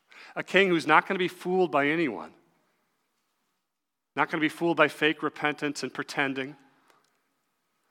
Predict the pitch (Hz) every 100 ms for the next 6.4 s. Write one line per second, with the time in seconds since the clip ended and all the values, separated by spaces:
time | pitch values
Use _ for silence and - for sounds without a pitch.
0 | _ _ _ _ 147 - - 185 175 202
1 | 180 - _ _ _ _ _ _ - 160
2 | 160 143 160 175 160 151 143 - - 170
3 | 170 151 - 160 139 156 165 143 147 143
4 | 139 151 - 175 - _ _ _ _ _
5 | _ _ 202 196 185 196 196 175 185 240
6 | 202 123 226